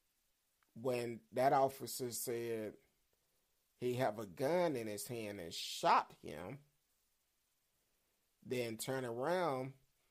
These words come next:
that officer said, "No, he don't,"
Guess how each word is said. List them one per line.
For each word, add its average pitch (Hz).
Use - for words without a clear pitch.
that 135
officer 131
said, 135
"No, 135
he 139
don't," 170